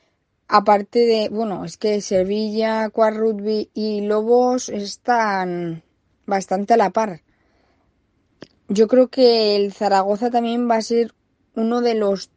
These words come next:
tres equipos más fuertes que pueda haber en la Final Four. Ya os contaré, estaré bastante pendiente, como hasta ahora, a ver cómo va sucediendo las cosas. Pero bueno, me parece que va a ser una jornada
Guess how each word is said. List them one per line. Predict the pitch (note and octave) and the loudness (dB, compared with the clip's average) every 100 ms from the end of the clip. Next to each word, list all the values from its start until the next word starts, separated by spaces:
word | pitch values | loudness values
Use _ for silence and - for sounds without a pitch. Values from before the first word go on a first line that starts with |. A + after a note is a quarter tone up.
| _ | _
tres | G#3+ A3+ A#3 | -4 -4 -2
equipos | A3+ A#3 A#3+ | -4 -2 -2
más | A3 G#3+ | -2 -4
fuertes | A3 G#3+ A#3+ | -6 -4 -4
que | G#3 | -2
pueda | G#3 G#3 | 0 0
haber | G#3 | 0
en | A3 | -2
la | G3 | -4
Final | F#3 G3 G3+ F#3+ | -4 -4 -4 -6
Four. | - F#3 F3 - _ _ _ _ _ _ _ _ _ _ _ _ _ _ _ | -2 0 0 -4 _ _ _ _ _ _ _ _ _ _ _ _ _ _ _
Ya | G3+ A3+ | 2 4
os | A3 | 4
contaré, | B3 B3 A#3 A3+ A3+ A3 G3+ F#3+ | 0 0 2 2 0 0 0 -2
estaré | F#3 G3+ G3+ | -4 -2 -2
bastante | G#3+ A3 G#3 | -2 -4 -4
pendiente, | G3 F#3+ G#3 A3+ B3+ | -4 -2 -4 0 0
como | A3 G3+ F#3 F#3 | 0 -4 -2 -4
hasta | - F#3 | -2 0
ahora, | G3+ A#3+ - _ _ _ _ _ _ | 2 0 -2 _ _ _ _ _ _
a | G#3 | 2
ver | G3+ G3+ | 2 2
cómo | A3+ A3 G#3 | -2 0 2
va | G3+ | 0
sucediendo | G3+ G3 F#3+ G3 G3+ G3 F#3+ | 0 2 2 2 0 0 0
las | F#3 F3+ | -2 -4
cosas. | - A#3 C4+ C4+ _ _ _ _ - - - | -4 0 0 -2 _ _ _ _ -20 -10 2
Pero | A3 G#3 G3+ G3 G3 | 2 4 4 2 0
bueno, | A3 G#3 G3 | -2 -4 -6
me | G#3+ F#3+ | -8 -2
parece | G3 G#3 | -2 -2
que | A3+ | -2
va | A3 | -2
a | |
ser | G#3+ G#3 - _ _ A3 | -2 -6 -8 _ _ -4
una | G#3+ A3 | -2 -2
jornada | G#3+ G3+ G#3+ B3 C#4+ | -4 -2 0 0 -2